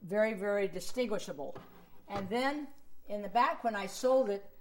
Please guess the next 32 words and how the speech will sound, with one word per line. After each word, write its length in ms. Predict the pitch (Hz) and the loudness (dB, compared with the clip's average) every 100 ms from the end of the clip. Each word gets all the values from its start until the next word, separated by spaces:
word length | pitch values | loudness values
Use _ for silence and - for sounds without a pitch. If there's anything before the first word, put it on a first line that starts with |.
| - - | -16 -4
I 80 | 185 | 4
asked 280 | 196 240 - | 6 6 2
the 80 | 233 | 2
man, 320 | 240 240 202 | 6 6 4
Can 180 | 208 190 | 2 2
I 120 | 190 | 2
have 300 | 202 208 208 | 6 8 8
the 80 | 190 | 6
decanter 640 | 185 - 240 233 240 170 | 2 2 6 6 6 2
that 180 | 160 160 | 2 0
the 100 | 160 | -2
Queen, 460 | - 240 233 220 - | 2 8 8 8 4
Queen 280 | 208 196 | 2 4
Mum 340 | 196 208 180 165 - - - - - - - - - - - - - | 8 8 8 4 -6 -12 -12 -14 -14 -14 -14 -12 -10 -10 -14 -18 -6
um, 540 | 175 165 156 147 139 143 - - - | -2 0 0 0 -4 -8 -16 -20 -10
drank 320 | - 214 254 233 | 6 8 8 6
out 160 | 175 | 6
of. 160 | 160 131 - - - | 4 2 -12 -18 -2
The 100 | 196 | 4
liquid, 500 | 208 277 - 294 262 | 10 10 10 4 4
has, 220 | 214 180 | 2 0
this 180 | 196 233 | -2 0
has 120 | 214 | 2
never 200 | 214 226 | 2 2
come 260 | 240 233 226 | 4 4 6
off. 280 | 165 135 - | 6 4 -2
The 60 | |
liquid 320 | 175 233 254 | 4 4 4
was 200 | 240 180 | 2 4
up 200 | 214 208 | 4 4
to 60 | 202 | 0
here. 380 | 190 202 151 | 2 4 4